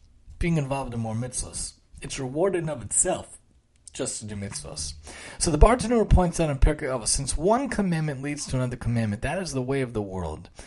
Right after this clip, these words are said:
That one who does one commandment finds it easier to do others, and one who starts to do sins will find it difficult to separate from them. Also, since the reward for a commandment is another commandment,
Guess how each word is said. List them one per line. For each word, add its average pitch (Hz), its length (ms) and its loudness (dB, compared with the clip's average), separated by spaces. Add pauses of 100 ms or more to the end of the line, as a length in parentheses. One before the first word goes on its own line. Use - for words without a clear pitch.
(260)
That 156 120 10
one 180 160 8
who 233 80 6
does 170 180 4
one 202 360 2
commandment 165 480 2
finds 143 300 -2
it - 120 -16
easier 156 400 0
to 151 160 -4
do 147 240 -4
others, 139 320 0
and 120 100 0
one 139 140 2
who 135 80 2
starts - 600 -2
to - 40 -16
do 127 140 -4
sins 131 560 0
will 131 120 0
find 127 240 -2
it 123 80 -4
difficult 139 440 -2
to 147 100 -4
separate 175 460 2
from 104 160 -2
them. 82 240 -4 (360)
Also, 214 340 2
since 170 280 0
the 156 80 -2
reward 151 460 4
for 170 160 -2
a 156 40 -2
commandment 127 640 -2
is 117 100 -12
another 131 320 -2
commandment, 101 640 -4